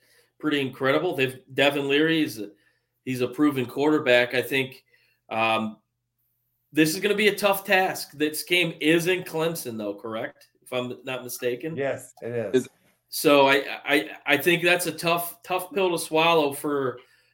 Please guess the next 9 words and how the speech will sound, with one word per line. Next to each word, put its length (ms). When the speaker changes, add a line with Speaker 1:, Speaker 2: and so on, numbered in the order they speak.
Speaker 1:
for 220
a 120
team 360
that's, 380
you 120
know, 420
just 360
now, 600
uh, 280